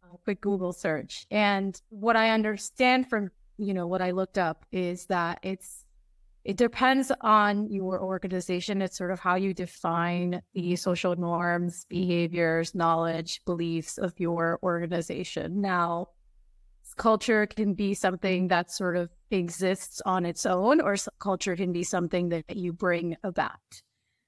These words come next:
Um, and I think what's important here in the T M F space when we talk about culture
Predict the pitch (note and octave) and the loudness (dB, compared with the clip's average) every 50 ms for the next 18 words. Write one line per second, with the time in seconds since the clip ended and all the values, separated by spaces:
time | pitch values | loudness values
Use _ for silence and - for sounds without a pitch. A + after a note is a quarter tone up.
0 | _ - F#3+ F#3+ F3 E3+ E3 E3 F3 F3+ - - G3+ F#3+ F3+ E3+ F3 E3+ - G#3 | _ 0 2 4 4 4 2 0 -2 -4 -2 0 2 2 2 0 0 -2 -2 -2
1 | G3+ G3+ G3 - F#3+ F#3 F#3 - - F3+ E3+ - - G#3 F#3+ F#3 F3+ F3+ F3 D#3+ | -2 -2 -2 -2 -2 -2 -2 -2 -2 -4 -4 -2 0 0 0 2 2 0 -2 -2
2 | - - - F3+ F3 F3 F3 F3 E3+ E3 E3 D#3+ D#3+ - - F#3 E3+ E3 E3 E3 | -4 -4 -2 0 2 2 2 2 2 0 0 -2 -4 -4 -4 -2 0 0 0 0
3 | F3+ G3+ G#3 - - - F3 E3+ E3+ - F3 E3+ E3+ E3 E3 - - E3+ D#3+ - | 0 -2 -2 -4 -4 -2 -2 -2 -2 -4 -4 -4 -4 -4 -4 -2 -2 -2 -2 0
4 | E3 E3 E3 D#3+ - - - F3+ D#3+ - - - F3+ E3 E3 E3 E3 E3+ | 0 0 0 0 -2 -2 -4 -6 -4 -4 -4 -2 0 0 0 0 -2 -4